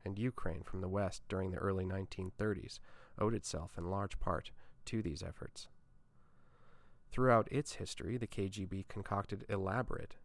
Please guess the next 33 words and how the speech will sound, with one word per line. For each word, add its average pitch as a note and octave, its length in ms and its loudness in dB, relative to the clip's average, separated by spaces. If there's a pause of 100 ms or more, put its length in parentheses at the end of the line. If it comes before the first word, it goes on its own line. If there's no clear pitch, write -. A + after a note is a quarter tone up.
(100)
disinformation F#2 760 -4
campaigns, - 520 -6
including G#2+ 600 0 (160)
the F#2+ 80 -2
nineteen G2 380 0
eighties G2+ 340 0
era F#2 340 0 (100)
Operation F#2+ 640 0
Infektion, G2 840 0 (720)
which G#2 220 2
sought F#2+ 320 2
to G#2 80 0
manipulate G2 640 0 (260)
global G2 420 4
opinion F#2+ 440 2
into F#2 240 -4
the F#2+ 80 0
belief F2+ 520 -2 (100)
that - 140 -4
the F#2+ 100 -2
United G2 300 2
States - 360 -2
had G2 160 0
invented G2 460 0
the F#2 140 -2
aids G2+ 260 4
virus D#2+ 460 -4
to - 140 -4
rid G2 280 4
the F#2+ 60 0
world G2 280 2
of G2 100 -4
non-whites. G#2 680 0